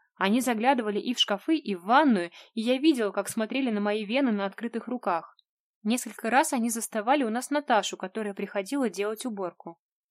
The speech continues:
О, это вообще отдельная история. Случилось это в обычный рабочий день, утром. Ванюшку Петя отвёз в школу. Учитель к Саше должен был прийти к двенадцати,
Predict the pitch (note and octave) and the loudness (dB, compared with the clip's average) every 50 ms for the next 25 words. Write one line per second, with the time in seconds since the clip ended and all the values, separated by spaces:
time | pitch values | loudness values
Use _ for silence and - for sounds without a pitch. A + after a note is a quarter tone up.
0 | _ _ _ _ A3 G#3+ G3 F3+ G3 A#3 A#3 C#4+ C4+ D4+ D#4 D4+ - - A3 F#3+ | _ _ _ _ 4 4 6 6 4 2 2 4 6 6 6 6 2 0 0 0
1 | F3 F3 F#3+ F#3 F3+ F3 F3 F3+ F3 - - - F3 E3 E3+ D#3+ D#3+ E3 _ _ | 0 0 -6 -6 -6 -8 -10 -12 -12 -10 -8 -6 -6 -6 -6 -8 -12 -18 _ _
2 | _ _ _ _ _ _ _ _ _ _ _ _ _ _ _ - - B3 A#3+ - | _ _ _ _ _ _ _ _ _ _ _ _ _ _ _ -8 -6 -4 -4 0
3 | - F4 E4+ C4 - C#4 C#4+ B3+ G#3+ A3 G#3 G#3 C#4+ C#4+ - - A3+ G#3+ G#3 G3+ | 2 2 4 4 2 -2 -2 -2 -2 -2 0 0 -2 -4 -2 -4 -2 -2 -2 -2
4 | G3+ C4 C4+ - D4+ B3+ G#3+ G#3 F#3 E3 E3 - _ _ _ _ - C4 A3+ - | -2 -4 -2 -2 -4 -2 0 -2 -2 -2 -6 -14 _ _ _ _ -4 -4 -4 -2
5 | - D#3 D#3 E3 - _ _ _ _ _ _ _ _ _ _ - F#3+ G3 G#3 A#3 | -4 -8 -8 -8 -12 _ _ _ _ _ _ _ _ _ _ -4 0 2 2 4
6 | D4+ F#4 F4+ - B3+ A3 - - B3+ D4 - - A3+ G3+ - G3 A#3 B3 - - | 2 2 0 -2 -6 -6 -4 -2 -4 -2 0 0 -2 -2 -2 -6 -8 -8 -8 -10
7 | - - - - G3 F3+ D#3+ D#3 D#3+ - _ _ _ _ _ _ _ _ _ A3+ | -12 -12 -8 -6 -4 -4 -4 -6 -10 -18 _ _ _ _ _ _ _ _ _ -8
8 | A3 - C4+ B3+ C4+ B3+ - - - - D4 F4 - - C4+ G3 A3 A#3 C4+ A#3+ | -6 -4 -2 -2 -2 -4 -4 -6 0 2 2 2 2 0 -2 0 0 0 2 2
9 | B3 G#3+ A3+ A3+ - G#3 A3 G3+ - D4 D#4 A3+ G#3 A#3 D4+ C#4 A#3+ G3+ F3 - | 0 0 0 -4 -4 -6 -6 -4 -2 -2 -2 -2 -2 0 2 2 2 2 0 -2
10 | - F3+ - - F#3 E3+ | -6 -8 -8 -8 -10 -10